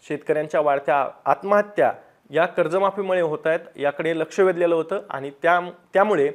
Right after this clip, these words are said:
शेतकऱ्यांचं उत्पन्न वाढवण्यासाठी केंद्र सरकारनं देश पातळीवरती कर्जमाफीसारखं महत्त्वाचं पाऊल उचलावं, अशी मागणी या संसदीय समितीनं केलेली होती.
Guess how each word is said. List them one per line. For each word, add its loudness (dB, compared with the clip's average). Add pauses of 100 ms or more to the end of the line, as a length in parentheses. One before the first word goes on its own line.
(360)
शेतकऱ्यांचं 0
उत्पन्न -2
वाढवण्यासाठी 0
केंद्र -6
सरकारनं -6 (340)
देश 2
पातळीवरती -2
कर्जमाफीसारखं -2 (280)
महत्त्वाचं -2
पाऊल -2
उचलावं, -4
अशी -8
मागणी -2 (420)
या 2
संसदीय -6
समितीनं -8
केलेली -2
होती. -8